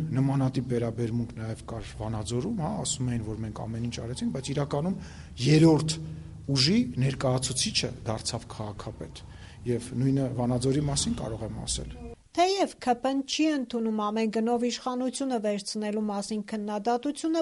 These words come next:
Speaker 2: բայց Ալավերդիից բացի կուսակցությանը հաջողվել է հետընտրական փուլում իշխանության գալ մի քանի համայնքներում ևս, օրինակ՝ Անիում, Ախուրյանում։ Ալեն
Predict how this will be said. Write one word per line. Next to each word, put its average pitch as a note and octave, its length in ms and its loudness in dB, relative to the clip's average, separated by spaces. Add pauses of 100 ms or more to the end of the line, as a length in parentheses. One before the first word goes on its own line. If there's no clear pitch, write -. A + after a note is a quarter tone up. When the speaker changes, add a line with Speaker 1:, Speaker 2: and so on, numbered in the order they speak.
Speaker 2:
բայց C#4+ 220 0 (200)
Ալավերդիից G#3+ 840 2
բացի C4+ 300 0 (100)
կուսակցությանը G#3+ 840 -4
հաջողվել B3 600 2
է G#3+ 60 2 (400)
հետընտրական D4 720 0
փուլում D4 320 2
իշխանության G#3 680 -4
գալ C#4 220 4
մի G#3 60 0 (100)
քանի G#3 320 0
համայնքներում A3 800 0
ևս, G#3 320 2 (420)
օրինակ՝ C4+ 520 4
Անիում, C#4 420 0 (120)
Ախուրյանում։ G3+ 680 -2 (320)
Ալեն G#3 240 2